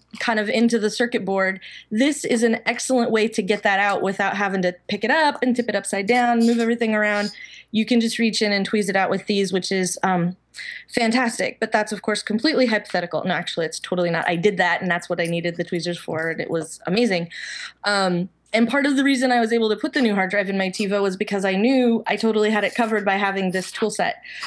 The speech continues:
Um, there is a different version of this now that is available from iFixit that has, uh, Torx bits. There's, um, Phillips bits, screw,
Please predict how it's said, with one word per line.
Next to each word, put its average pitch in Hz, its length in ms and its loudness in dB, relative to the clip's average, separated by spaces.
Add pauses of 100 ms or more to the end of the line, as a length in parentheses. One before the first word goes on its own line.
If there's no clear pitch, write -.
(260)
Um, 190 460 0 (480)
there 226 220 2
is 220 480 2
a 220 120 2
different 277 400 0
version 285 300 2
of 247 140 0
this 247 160 2
now 226 180 4
that 233 140 2
is 226 120 2
available 214 460 0
from 208 220 -2
iFixit 196 760 -2
that 196 160 2
has, 190 440 0 (100)
uh, 185 340 2
Torx 254 340 0
bits. 240 380 0
There's, 208 420 -2
um, 196 280 0
Phillips 220 360 -2
bits, 202 300 0
screw, - 260 -2